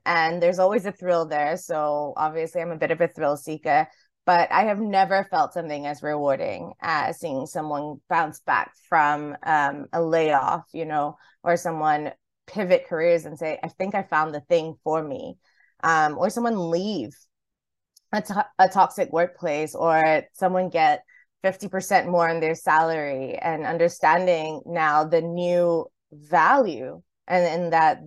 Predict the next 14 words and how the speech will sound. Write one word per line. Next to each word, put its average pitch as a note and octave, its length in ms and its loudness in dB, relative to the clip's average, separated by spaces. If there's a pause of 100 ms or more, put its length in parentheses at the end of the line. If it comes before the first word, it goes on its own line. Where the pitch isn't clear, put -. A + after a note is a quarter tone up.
(120)
their G3+ 440 2
value E3+ 340 0
is D#3+ 80 -8
determined D#3 420 -8
by D3 140 0
them. C3+ 280 0 (340)
There G3 160 6
is F#3 140 6
just F#3+ 200 -2
something G3+ 400 0 (180)
so F#3 300 4
gratifying D3+ 560 -2
about - 280 -6
that. F#2 220 -4